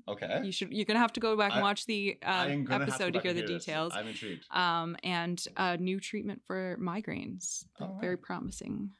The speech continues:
Speaker 1: Nice.
Speaker 2: migraine
Speaker 1: Okay, yeah,
Speaker 2: therapy.
Speaker 1: yeah,
Speaker 2: So
Speaker 1: I'm
Speaker 2: go
Speaker 1: gonna check
Speaker 2: back and
Speaker 1: that.
Speaker 2: watch that one. <laughs>
Speaker 1: As someone that occasion-, experiences the occasional stress migraine,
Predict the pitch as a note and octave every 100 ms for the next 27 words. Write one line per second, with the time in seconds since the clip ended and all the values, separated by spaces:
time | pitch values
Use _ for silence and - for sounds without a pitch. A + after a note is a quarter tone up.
0 | - - - - F2 - - - A3 A3
1 | A3+ A#3 G#3+ G#3 A3+ A3+ A#3+ A#3 A3 G#3+
2 | - F#3 E3+ E3+ A#3 A#3+ G#5 B5 - -
3 | A#2 A#2+ A#2+ A2 - A#2 - - A2 -
4 | - F#2+ - A2+ A#2 A2+ G#2+ A2 A2+ G#2+
5 | - A2 - A2+ C3+ E3+